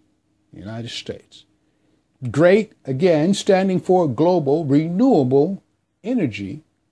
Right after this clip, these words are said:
Association Trade. This great agreement will facilitate the greatness back to our nation, spreading its economical,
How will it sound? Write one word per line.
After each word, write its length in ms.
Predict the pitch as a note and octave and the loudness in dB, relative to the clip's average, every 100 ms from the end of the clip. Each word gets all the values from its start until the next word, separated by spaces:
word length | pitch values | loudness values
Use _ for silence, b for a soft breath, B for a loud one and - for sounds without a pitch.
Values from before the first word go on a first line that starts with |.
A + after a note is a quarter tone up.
| _ _ _ | _ _ _
Association 920 | E2 - F3 E3+ - E3 D#3 - D#3 | -20 -8 -4 -4 -4 -4 -4 -4 -8
Trade. 520 | - - C#3 C2+ B1 _ _ _ b b b b b | -8 -4 -4 -4 -14 _ _ _ b b b b b
This 260 | C3+ G#3+ - | 0 0 0
great 340 | C#3 F3+ G3+ | 0 4 4
agreement 560 | F3+ C3 A#3+ A#2+ E2 - | 4 4 4 2 -4 -6
will 360 | C3+ F#3 F#3 F#3 b | 0 2 2 -2 b
facilitate 840 | - C#3+ - D4+ A#3+ - B2+ G#2 - | -14 -12 -2 2 2 2 -2 -2 -8
the 160 | B2 G2+ _ _ _ | -8 -10 _ _ _
greatness 800 | - A#3 B3+ - G2 - - - - _ _ _ _ _ _ _ _ _ _ | 2 2 2 -2 -16 -16 -18 -18 -20 _ _ _ _ _ _ _ _ _ _
back 320 | G#2+ C#3 D3+ - | -2 -2 -2 -4
to 160 | D#3+ | 0
our 120 | D3+ | 0
nation, 440 | D3 G#2+ - - - _ _ | 2 -2 -4 -16 -20 _ _
spreading 600 | - - F3 F#3+ G#3+ G#3 | -16 -2 2 2 2 0
its 340 | D3 B2+ - - | 0 0 -6 -10
economical, 800 | C#3+ - G2+ E3 F#3 F#3 F#3+ | -10 -8 -4 0 0 -2 -8